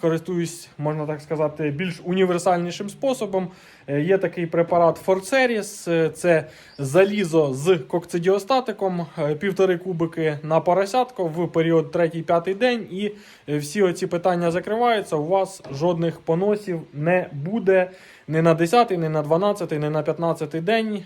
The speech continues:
е, все, що зв'язано із, е, кокцидіозом. Але ви маєте розуміти, щоб це був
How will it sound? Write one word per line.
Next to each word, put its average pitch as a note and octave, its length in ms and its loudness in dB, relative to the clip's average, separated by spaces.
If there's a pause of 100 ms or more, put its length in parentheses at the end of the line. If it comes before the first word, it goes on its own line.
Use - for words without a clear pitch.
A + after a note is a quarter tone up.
(120)
е, C#3 180 -4
все, F#3+ 240 2
що D#3+ 160 -4
зв'язано D#3+ 560 0
із, D#3 320 -6
е, D3+ 440 2
кокцидіозом. D3+ 840 -2
Але A3 420 4 (300)
ви D#3 140 2
маєте F3 360 4
розуміти, G3+ 600 0
щоб D#3 280 -2
це G3 140 2
був E3+ 320 -4